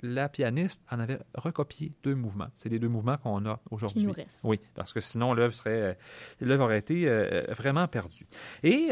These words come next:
Speaker 1: justement, cette, cette sonate-là va, euh, faire référence, euh, aux événements.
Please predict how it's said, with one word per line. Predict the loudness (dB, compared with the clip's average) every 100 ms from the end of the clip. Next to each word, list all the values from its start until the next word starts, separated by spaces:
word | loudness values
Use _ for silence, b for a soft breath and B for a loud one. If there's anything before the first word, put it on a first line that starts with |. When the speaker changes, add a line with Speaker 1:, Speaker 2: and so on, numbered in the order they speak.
| 2
Speaker 1:
justement, | 0 2 4 4 4
cette, | 2 2 4 2
cette | 2 -2
sonate-là | 0 -2 0 2
va, | 4 2
euh, | -2 -8
faire | -10 0 2 2
référence, | 2 2 4 4 2 0 -2 -4 -12 -10
euh, | -4
aux | 4 4
événements. | 6 4 2 0